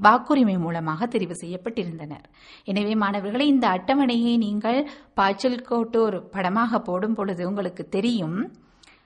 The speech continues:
உத்தியோக சார்பற்றோர் தொகை முதன்முறையாக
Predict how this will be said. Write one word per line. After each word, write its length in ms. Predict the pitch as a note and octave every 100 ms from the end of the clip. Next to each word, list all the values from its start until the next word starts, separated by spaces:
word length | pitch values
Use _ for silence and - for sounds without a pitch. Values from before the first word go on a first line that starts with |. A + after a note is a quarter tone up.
| _ _ _ _ _ _
உத்தியோக 440 | A3+ A3 D4+ D4+
சார்பற்றோர் 960 | D4 C4+ B3+ A#3+ B3+ B3+ C#4 D#4 G4 - - _ _ _ _ _ _ _ _ _
தொகை 380 | - A3 F3 - _
முதன்முறையாக 1040 | - F#3+ A3+ C#4+ B3 G#3+ G3 G3 G3 C4+ A4+